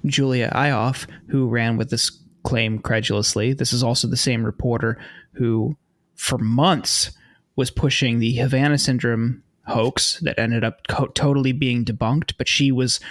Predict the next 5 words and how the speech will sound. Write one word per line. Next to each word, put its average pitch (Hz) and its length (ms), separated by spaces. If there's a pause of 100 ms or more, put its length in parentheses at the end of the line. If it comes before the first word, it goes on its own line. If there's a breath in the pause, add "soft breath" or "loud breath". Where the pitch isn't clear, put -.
(300 loud breath)
one 147 220
of 135 100
the 131 160
chief, - 560 (460 loud breath)
uh, 135 400